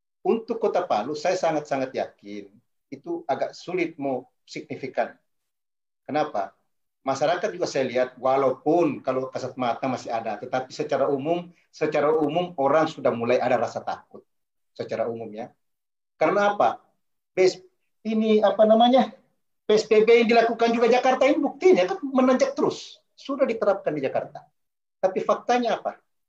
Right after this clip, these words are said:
Hampir semua daerah yang sudah diterapkan tetap signifikan naik terus. Menjadi perlu dievaluasi di sini. Kenapa sudah dilak-,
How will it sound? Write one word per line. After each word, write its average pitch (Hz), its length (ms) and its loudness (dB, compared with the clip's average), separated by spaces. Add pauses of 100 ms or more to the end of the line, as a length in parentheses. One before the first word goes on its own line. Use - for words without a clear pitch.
(460)
Hampir 240 280 -2
semua 247 360 2
daerah 214 320 4
yang 202 120 2
sudah 185 160 2
diterapkan 185 680 0
tetap 269 360 -2
signifikan 220 560 -4
naik 196 280 -2
terus. - 280 -10 (760)
Menjadi 220 480 2
perlu 196 300 0
dievaluasi 151 540 0
di - 40 -16
sini. 208 160 -12
Kenapa 254 480 -4
sudah 151 240 -2
dilak-, 135 300 -6